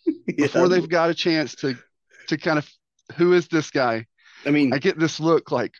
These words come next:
Speaker 2: "Oh my gosh, he's not gonna eat me, is he?"
Speaker 1: I know you're, you're,
Speaker 2: Like,
Speaker 1: you're like an
Speaker 2: uh,
Speaker 1: intimidating Paul,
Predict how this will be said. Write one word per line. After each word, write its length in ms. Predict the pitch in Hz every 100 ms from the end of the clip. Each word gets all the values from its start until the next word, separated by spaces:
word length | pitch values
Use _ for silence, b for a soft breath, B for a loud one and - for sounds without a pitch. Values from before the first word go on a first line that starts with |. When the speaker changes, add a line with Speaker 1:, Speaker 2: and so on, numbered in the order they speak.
| _ _ _ _ _ -
Speaker 2:
"Oh 180 | 165 180
my 180 | 175 165
gosh, 340 | 160 139 120
he's 140 | 147 135
not 160 | 170
gonna 160 | 160 147
eat 200 | 160 143
me, 80 | 120
is 160 | 120
he?" 160 | 135 151 - -
Speaker 1:
I 80 |
know 140 | 143 131
you're, 240 | 127 151
you're, 200 | 151 160
Speaker 2:
Like, 220 | 156 139
Speaker 1:
you're 160 | 196 226
like 180 | 233 214
an 140 | 196
Speaker 2:
uh, 60 | 208
Speaker 1:
intimidating 480 | 190 185 214 180 139
Paul, 420 | - 151 151 -